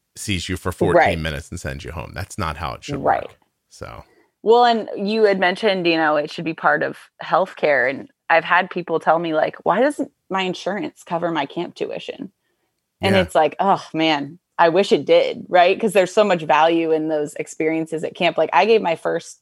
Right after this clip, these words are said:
Speaker 2: shot to myself at camp. That's,
Speaker 1: Mm.
Speaker 2: like, huge, right? And a seven-year-old with type one. And it's, like, the reality, though, of working with insurance companies to get them to cover a camp tuition. I mean,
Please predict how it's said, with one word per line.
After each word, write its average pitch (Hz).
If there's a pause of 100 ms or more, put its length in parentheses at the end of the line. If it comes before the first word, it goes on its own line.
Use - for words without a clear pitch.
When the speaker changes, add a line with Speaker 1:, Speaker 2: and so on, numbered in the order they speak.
(100)
Speaker 2:
shot -
to -
myself -
at -
camp. - (400)
That's, 196
Speaker 1:
Mm. 202
Speaker 2:
like, 185
huge, 233
right? 185
And 185
a 165 (120)
seven-year-old 185
with 156
type 180
one. 180
And 139 (640)
it's, -
like, 151 (220)
the 165
reality, 156
though, 147
of -
working 151
with 143
insurance 147
companies -
to 180
get 175
them 170
to 165
cover 151
a 156
camp -
tuition. -
I 80
mean, 78